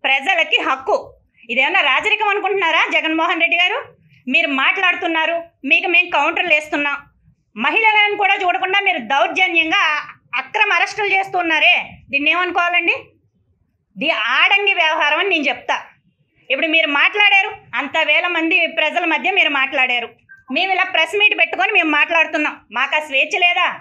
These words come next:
అంటే మీకు ఓటేసిన తర్వాత మేము మీకు సరెండర్ అయిపోవాలా? మీరు ఏం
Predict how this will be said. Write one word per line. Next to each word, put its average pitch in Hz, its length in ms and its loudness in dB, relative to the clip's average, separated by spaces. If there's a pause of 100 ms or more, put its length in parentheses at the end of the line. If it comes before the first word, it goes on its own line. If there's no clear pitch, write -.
(420)
అంటే 262 220 -2 (120)
మీకు 269 140 -4 (180)
ఓటేసిన 370 440 0
తర్వాత 349 220 0 (100)
మేము 302 160 0
మీకు 269 160 -8
సరెండర్ 320 340 0
అయిపోవాలా? 240 440 0 (680)
మీరు 247 200 0
ఏం 320 100 0